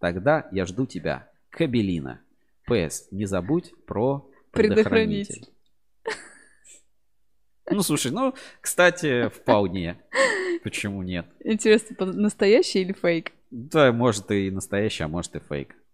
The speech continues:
Speaker 1: Хотя, э, это как бы логотипет. Ну, то есть, видимо, это какой-то сервис, рекламируется вот таким брендингом на грани. Но вполне себе я считаю, что это допустимо, нормально,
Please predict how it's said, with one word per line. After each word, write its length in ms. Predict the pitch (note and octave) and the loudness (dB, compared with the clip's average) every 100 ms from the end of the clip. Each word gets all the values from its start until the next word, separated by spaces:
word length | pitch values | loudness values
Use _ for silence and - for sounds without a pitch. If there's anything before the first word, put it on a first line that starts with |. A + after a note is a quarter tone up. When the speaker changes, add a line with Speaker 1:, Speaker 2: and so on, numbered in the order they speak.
| _ | _
Speaker 1:
Хотя, 400 | - G#2 G2+ - - - | -4 0 0 -2 -10 -6
э, 60 | |
это 420 | F2 F2+ - F#2 | -2 -2 -4 -6
как 200 | F2 F2+ E2 | -6 -6 -4
бы 120 | F2 | -6
логотипет. 1300 | E2 F#2 A#2+ G#2+ G#2+ G#2 G2+ - - B2+ - E2 - - | -4 0 0 2 2 0 0 -8 -6 -4 -2 -4 -4 -8
Ну, 140 | G#2+ | -6
то 80 | G2+ | -4
есть, 120 | F2 | -4
видимо, 260 | G2 F2+ F2 | -4 -4 -4
это 100 | E2 | -6
какой-то 300 | - F#2 D#2+ | -8 -6 -6
сервис, 460 | - A#2 A#2 F2 - | -4 -2 -2 -4 -8
рекламируется 640 | F2+ F2 E2 G2 F2 - | -8 -4 -2 -2 -4 -8
вот 120 | D2+ - | -12 -12
таким 320 | D#2 F2 E2 - - | -10 -8 -10 -14 -20
брендингом 520 | F#2+ F#2+ F#2+ E2+ E2 E2+ | -4 0 0 -2 -6 -4
на 140 | F#2 | -4
грани. 320 | F#2+ F2+ D#2 - - - | -2 -4 -4 -10 -14 0
Но 280 | D#3+ F#3 | 4 4
вполне 500 | D#3 - C3 B2 C#3+ | 2 4 4 4 2
себе 500 | C#3 - F2 F#2+ F#2 E2+ | -4 -4 -2 0 0 -2
я 200 | E2+ F#2 | -2 -4
считаю, 340 | - - E2 | -6 -6 -6
что 180 | D#2+ - | -6 -10
это 260 | D#2+ D2+ - _ _ _ | -10 -10 -14 _ _ _
допустимо, 720 | - F2+ G#2+ B2+ - F3 D#3+ E2+ | -8 -6 -4 -6 -8 -4 -2 -2
нормально, 640 | D#2+ E2 F#2 A2 E2+ D#2 | -4 -4 -4 -4 -4 -8